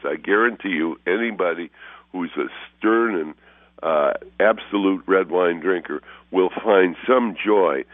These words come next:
in drinking a Tavel. And again, this has a lot of history to it. It was actually a papal decree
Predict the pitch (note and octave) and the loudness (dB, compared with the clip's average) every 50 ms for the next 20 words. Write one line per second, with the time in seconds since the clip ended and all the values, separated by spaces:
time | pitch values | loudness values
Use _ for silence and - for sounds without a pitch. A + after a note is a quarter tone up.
0 | - - - _ - F2 E2+ D#2 D2 F#2+ G#2 G2 - F#2 F2 E2 D#2+ D#2+ D#2 D#2 | -20 -20 -20 _ -4 -4 -4 -2 0 0 0 0 0 -4 -6 -2 -2 -2 -2 -2
1 | D2 - - - E2+ D2+ D#2 G2+ F#2+ E2 B1+ G#1 - - - - _ - G2+ A2+ | -4 -6 -8 -8 -8 0 2 4 4 4 2 0 -6 -14 -20 -12 _ 0 2 2
2 | A2+ A2 D3 D#3 D3 C3 A#2 A#2 A2+ - - G2+ F#2+ E2+ F2+ E2+ E2+ F2 D#2+ F2 | 2 2 2 2 2 2 2 0 0 -2 -2 -4 -2 -2 -2 -2 0 2 2 2
3 | F#2 E2+ E2 G2+ C3+ C3 - - G2+ F2+ D#2+ - E2 D2+ D#2 E2+ F#2+ - _ - | 2 0 -2 -4 -6 -8 -8 -8 -8 -8 -6 -4 -2 -2 -2 -2 -2 -6 _ -20
4 | - - - - - _ - F#2 F#2 - G2+ F#2 - G2+ G#2 G#2+ - - - - | -20 -18 -20 -20 -18 _ 0 0 0 0 -2 -2 0 2 2 2 0 -2 -4 -4
5 | G#2 F#2+ F2 D#2+ E2 - - - A#2 A#2 A#2+ - A2 G#2 E2+ D2+ D#2+ E2 - - | -2 -2 0 0 -2 -2 0 -2 -2 -2 0 -2 -4 -4 -4 -6 -10 -12 -10 -12
6 | - - C3 C3+ B2+ G2 D2 C2+ C#2 | -4 0 0 2 2 2 -2 -4 -6